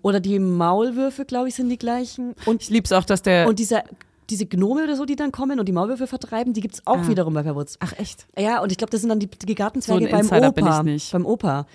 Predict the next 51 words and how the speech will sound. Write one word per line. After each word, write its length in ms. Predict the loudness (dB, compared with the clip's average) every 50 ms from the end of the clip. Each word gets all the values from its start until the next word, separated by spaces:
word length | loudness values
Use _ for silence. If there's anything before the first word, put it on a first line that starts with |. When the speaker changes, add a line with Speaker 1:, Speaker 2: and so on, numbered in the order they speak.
| -6
Speaker 2:
So 100 | -2 0
ein 60 | 2
Ultra. 320 | 4 2 2 2 2 2 2
Speaker 1:
Ich 80 | 2 2
bin 140 | 0 0 2
ein 40 |
richtiger 360 | 2 2 2 2 4 4 6 6
Speaker 2:
Pepperwoods 160 | 6 6 6
Speaker 1:
Ultra. 320 | 6 4 4 6 6 6 4
Speaker 2:
Ultra. 60 | 4 2 -4 -6 -2 0 2
Speaker 1:
Ich 40 | 4
bin 100 | 4 4
ein 60 | 4 2
richtiger 360 | 0 0 0 0 2 2 2
Ultra 320 | 2 2 0 -2 -2 -4 -2
auf 60 | -2
jeden 180 | -2 -2 -2
Fall. 120 | -2 -2 -2 -4 -4
Speaker 2:
<laughs> 100 | -2 -2
Also 140 | 0 2 2
bei 100 | 2 2
uns 120 | 2 2
ist 100 | 0 -2
es 100 | -2 -4
erst 260 | -4 -2 -2 -2 0
seit 140 | -2 -2 -2
einer 220 | -2 -2 0 0
Woche. 240 | 0 0 0 0 -2 -4 -4 -12 -18 -12 -6 -4
Übrigens, 400 | -2 2 4 4 4 4 2 0
diese 280 | -2 -2 -2 0 0
ganze, 520 | 2 2 2 0 0 0 0 0 0 0 -2
also 260 | -2 -2 -2 -2 -4 -6 -8 -10
diese 180 | -8 -6 -6 -6
Cook-Kultur 840 | -6 -6 -8 -6 -4 0 0 0 0 -2 -4 -2 -2 -2 -2 -4 -6 -14 -20 -20 -12 _
bei 160 | -2 -2 0 2
uns 280 | 2 2 2 2 2 -2
ist, 340 | -4 -4 -4 -4 -6 -10 -10 -6
ähm, 440 | -4 -2 0 0 0 0 0 -2 -2 -6 _
ganz 240 | -6 -4 -4 -2 -2
absurd, 420 | -4 -6 -4 -2 0 0 0 2
weil 140 | 0 0 0
er 100 | 0 -2
ganz 360 | -2 0 0 2 0 0 -4 _ _ _ 0
andere 600 | 2 4 4 4 2 2 2 0 0 0 -2 -2
Sachen 340 | -2 -2 -2 0 0 0 2
mag, 300 | 2 4 2 2 0 -2 -4
als 140 | -6 -6 -6
ich 100 | -6 -4
dachte. 380 | -4 -4 -4 -4 -6 -8 -6 -6
Zum 140 | -6 -4 -2
Beispiel 340 | -2 -2 -2 0 0 0